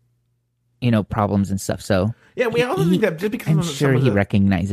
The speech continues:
Speaker 1: his own
Speaker 2: someone's a
Speaker 1: fault.
Speaker 2: therapist doesn't mean they're necessarily perfect people. I mean, look at Taylor the Latte Boy.
Speaker 1: Right.
Speaker 2: You know? <laughs> So,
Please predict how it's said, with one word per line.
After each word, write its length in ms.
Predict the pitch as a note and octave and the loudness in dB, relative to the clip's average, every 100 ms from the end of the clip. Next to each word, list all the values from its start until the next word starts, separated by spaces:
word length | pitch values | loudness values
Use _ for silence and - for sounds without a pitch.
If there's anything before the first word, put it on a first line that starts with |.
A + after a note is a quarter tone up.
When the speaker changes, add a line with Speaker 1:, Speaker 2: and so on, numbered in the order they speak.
| F#2+ | -4
Speaker 1:
his 100 | - | -2
own 60 | G3+ | 0
Speaker 2:
someone's 280 | A3+ G3 D3 | 2 0 -2
a 60 | |
Speaker 1:
fault. 120 | C#3 | -4
Speaker 2:
therapist 560 | C#3+ D3 D#3+ - G#2 G#2 | -2 0 0 0 -4 -4
doesn't 240 | A2 A#2+ | -6 -4
mean 140 | A2+ G#2+ | -4 -4
they're 80 | G#2 | -4
necessarily 760 | G#2 G2 G2 G2 G2 F#2+ F2+ - - | -6 -6 -8 -8 -8 -10 -12 -14 -8
perfect 340 | - B2 - | -4 -4 -4
people. 380 | B2 G#2+ - - - | -6 -6 -8 -16 -10
I 40 | - | 0
mean, 120 | C#3 | 2
look 140 | C#3+ | 2
at 80 | B2 | 0
Taylor 240 | C3 C3 A2+ | -2 0 0
the 60 | |
Latte 280 | G2 A#2 A#2 | 0 0 -2
Boy. 260 | F#2 - - - B2 | -6 -8 -10 -4 0
Speaker 1:
Right. 280 | F#2+ G2+ - _ | 2 0 -6 _
Speaker 2:
You 120 | A2 | -6
know? 220 | G2 F#2 C3+ | -4 -6 -10
<laughs> 1120 | - _ _ _ _ - - - - - - | -14 _ _ _ _ -20 -8 -8 -4 -6 -6
So, 880 | - D#3 C#3 C3 B2 A#2+ A#2 A#2+ - | -2 2 4 4 2 2 2 0 -6